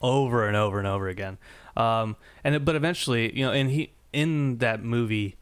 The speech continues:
he is also e-, egotistical, and he's very, uh, you know, cocky and stuff like that. And it's not until a, however many days in this groundhog, groundhog world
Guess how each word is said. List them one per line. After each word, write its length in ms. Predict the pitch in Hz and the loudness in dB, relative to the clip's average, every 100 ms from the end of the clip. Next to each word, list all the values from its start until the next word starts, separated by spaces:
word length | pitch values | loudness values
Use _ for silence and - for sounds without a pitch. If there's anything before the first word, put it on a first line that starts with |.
| - | -20
he 320 | - - 131 | -20 -4 0
is 120 | 123 113 | 2 2
also 460 | 110 110 - 110 | 2 0 -2 -6
e-, 260 | - 117 - 127 | -4 -6 -4 -4
egotistical, 680 | 110 - 98 - 110 107 98 | -4 -4 -8 -10 -12 -10 -8
and 80 | |
he's 140 | 101 95 | -8 -8
very, 440 | 98 95 95 95 - - - - - | -6 -4 -4 -6 -10 -20 -20 -16 -6
uh, 220 | 104 - - _ - - | -4 -4 -8 _ -20 -12
you 160 | 135 | -8
know, 160 | 92 90 - - | -8 -12 -18 -14
cocky 480 | - 110 101 104 101 | -2 -2 0 -4 -6
and 100 | 98 | -6
stuff 220 | - - 107 | -8 -10 -12
like 160 | 107 | -10
that. 280 | 113 107 - - - - - - - | -8 -8 -8 -16 -20 -20 -20 -20 -8
And 100 | 135 | -2
it's 200 | 120 - | -2 -4
not 260 | 135 127 135 | -2 0 0
until 600 | 131 - 117 110 107 - - | -2 -2 0 0 -2 -6 -12
a, 120 | - 104 117 - - - _ - - _ - - - - | -10 -10 -12 -20 -20 -20 _ -20 -20 _ -20 -20 -20 -16
however 440 | - 117 120 120 | -2 0 2 0
many 200 | 113 107 | 0 -2
days 400 | 98 107 101 98 | -2 -2 0 -2
in 180 | - 107 | -4 -4
this 160 | 107 - | -6 -6
groundhog, 600 | - 98 98 95 92 104 - _ - | -6 -4 -4 -6 -10 -10 -16 _ -20
groundhog 520 | - 165 147 98 90 90 | -10 -8 -8 -8 -10 -10
world 460 | 95 98 95 95 | -6 -4 -4 -8